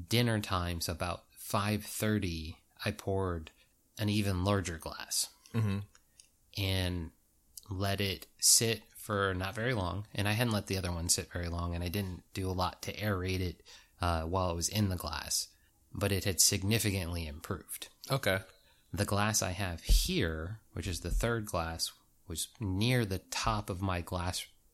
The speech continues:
Speaker 1: range now when I'm not going, like, "I'm gonna get drunk."
Speaker 2: Right.
Speaker 1: Um, and I have had it out for about an hour. So
Speaker 2: Mm-hmm.
Speaker 1: I may have had it open too long at this point.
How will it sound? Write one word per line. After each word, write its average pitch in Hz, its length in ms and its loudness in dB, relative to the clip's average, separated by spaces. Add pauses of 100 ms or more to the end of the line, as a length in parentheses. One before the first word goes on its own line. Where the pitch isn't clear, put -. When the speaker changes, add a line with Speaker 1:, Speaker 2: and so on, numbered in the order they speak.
(280)
Speaker 1:
range 98 320 0
now 92 220 2
when 87 140 2
I'm 87 120 2
not 87 200 0
going, 90 200 0
like, 82 180 -4
"I'm 104 160 2
gonna 90 180 0
get 82 140 -8
drunk." 82 220 -4 (540)
Speaker 2:
Right. 95 280 6
Speaker 1:
Um, 80 420 2 (440)
and 104 100 2
I 95 80 2
have 92 260 0
had 95 220 0
it 87 100 -4
out 90 200 -6
for 92 160 -2
about 85 240 -2
an 80 220 -4
hour. 90 420 -2 (460)
So 120 160 4
Speaker 2:
Mm-hmm. 87 340 0 (440)
Speaker 1:
I 95 60 2
may 92 180 0
have 92 120 -2
had 92 180 -2
it - 140 -6 (100)
open 107 400 0
too - 220 0
long 95 420 0
at 82 140 -6
this 85 160 -4
point. 82 400 -6